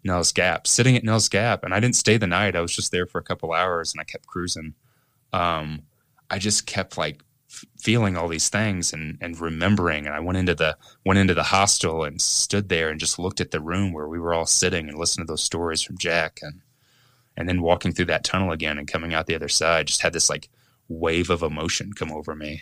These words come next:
And, um, yeah, man, that, that trail is, is something magical. I think, I think there's a lot of people that go out there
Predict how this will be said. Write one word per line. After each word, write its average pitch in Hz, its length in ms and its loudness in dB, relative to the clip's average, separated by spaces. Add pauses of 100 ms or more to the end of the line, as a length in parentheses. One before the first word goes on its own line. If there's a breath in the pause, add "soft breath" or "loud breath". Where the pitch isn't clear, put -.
And, 80 200 -4
um, 78 400 0 (240)
yeah, 95 280 6
man, 104 340 -8
that, 95 140 0 (500 loud breath)
that 127 180 4
trail 104 420 6
is, - 460 0 (120)
is 95 320 -2
something 92 340 -2
magical. 76 540 -6
I 82 60 -8
think, 98 240 -2
I 95 80 2
think 107 200 0
there's 110 120 0
a 101 60 2
lot 90 260 2
of 101 80 -2
people 92 280 -2
that 85 80 -14
go 87 180 -4
out 80 240 -2
there 80 380 -8